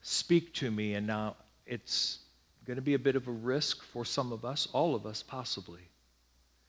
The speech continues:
What I believe the Holy Spirit wants me to do today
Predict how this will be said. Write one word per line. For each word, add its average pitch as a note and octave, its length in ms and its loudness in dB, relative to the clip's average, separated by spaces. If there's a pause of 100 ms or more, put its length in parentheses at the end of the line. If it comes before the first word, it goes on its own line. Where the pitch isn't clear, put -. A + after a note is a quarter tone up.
(880)
What D3 160 8
I D3 60 10
believe E3+ 340 6
the F3+ 80 4
Holy E3+ 220 6
Spirit C#3+ 540 2
wants C3+ 460 -2
me D3+ 120 -4
to C#3+ 140 -4
do A#2+ 580 -2 (180)
today G2+ 720 -4